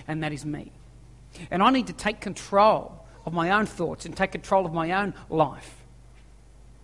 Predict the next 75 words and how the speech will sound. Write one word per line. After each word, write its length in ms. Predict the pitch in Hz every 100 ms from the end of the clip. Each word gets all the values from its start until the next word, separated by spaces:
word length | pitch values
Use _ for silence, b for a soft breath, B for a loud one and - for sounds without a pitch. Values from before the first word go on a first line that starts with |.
| -
If 140 | 151 175
I 120 | 175
want 180 | 185 160
to 20 |
get 200 | 185 -
to 60 |
the 80 | 165
place 300 | - 170 156
that 100 | 165
I 40 | 160
want 160 | 165
to 60 | 165
go 180 | 190 220
to, 180 | -
if 140 | 131 -
I 20 |
want 120 | 170
to 20 |
be 100 | 147
the 80 | 156
person 400 | 156 175 170 175
that 140 | 160 156
God 160 | 156
wants 200 | 165 156
me 120 | 180
to 80 | 160
be, 100 | 185
I've 100 | 165
got 100 | 190
to 40 | 185
take 300 | - 190 -
control. 380 | 175 190 180 -
Ultimately, 320 | 208 214 202
at 60 | 180
the 100 | 185
end 140 | 190
of 80 | 170
the 60 |
day, 100 | 170
I 160 | 190 151
can't 220 | 202 185
blame 220 | 190 202
anybody 320 | 214 175 180 185
else. 280 | - - B B
This 120 | - 202
is 40 |
what 120 | 202
David's 340 | 196 202 196 -
saying. 300 | 214 180 190
You 60 |
know 80 | 208
what? 140 | 214
You're 120 | 196 160
the 60 |
king 220 | - 226
of 120 | 208 220
Israel. 360 | 185 214 220 B B
You're 80 | -
fighting 320 | 202 208 190
battles. 180 | 196 196
You've 80 | 175
got 80 | 208
all 120 | 269
kinds 220 | 247 202
of 60 | 190
things 200 | 208 -
coming 180 | 190
against 320 | 175 208 220 196
you. 40 |
Nations 380 | 214 240 214 190
want 160 | 185
to 20 | -
take 200 | 202 196
you 80 |
down. 440 | 165 196 220 220